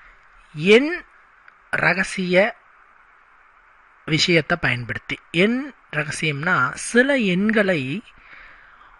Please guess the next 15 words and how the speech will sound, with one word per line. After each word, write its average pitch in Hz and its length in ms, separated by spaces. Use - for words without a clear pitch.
ஒன்றாக 208 600
இணைக்கும் 170 520
பொழுது 131 540
அது 170 320
வசிய 240 640
எண்களாக 180 720
மாறுகிறது. 131 680
நீங்க 175 180
நல்லா 165 420
பா-, 127 540
செக் - 220
பண்ணி 180 180
பார்க்கலாம். 131 520
தெய்வங்களினுடைய 254 1080
சக்கரங்கள் 160 1000